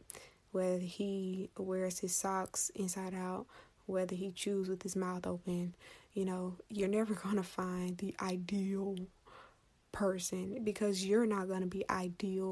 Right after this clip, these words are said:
Like, there's gonna be little hangups about you that someone wishes that they could change, and then you would just be perfect. But find, you know, someone who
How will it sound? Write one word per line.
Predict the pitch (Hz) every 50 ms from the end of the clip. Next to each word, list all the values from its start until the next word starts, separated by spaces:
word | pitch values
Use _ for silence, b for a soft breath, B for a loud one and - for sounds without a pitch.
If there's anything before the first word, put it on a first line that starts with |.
| 190 202
Like, | 196 196 190 185
there's | 196 202 214 -
gonna | - 220 214 208
be | 202 202 196 185
little | - 196 196 202 196 185
hangups | 180 196 196 196 196 196 196 233 - 202
about | 196 196 190 202 208 202
you | 202 214 233 214 196 196 202 196 B B B B B B
that | - - 185 180
someone | - - 196 196 190 190 185 180 180 -
wishes | 185 190 185 - 196 190 180
that | - 196 190 180
they | 190 185
could | 180 196 180
change, | - 202 196 190 185 185 185 180
and | 170 170 180
then | 185 185 185
you | 185 185 190
would | 196 196 180
just | - 180 180 -
be | - 185
perfect. | 180 - 202 208 190 180 180 180 180 180 175 B B B B B B B -
But | 196 180 190 190 185 185 - - -
find, | - - - 196 196 202 208 214 220 226 226 226 233 233 - -
you | 226 220
know, | 214 208 202
someone | 202 - - 214 208 208 202 202 196 196 196 185 -
who | - 202 196 196 196 190 190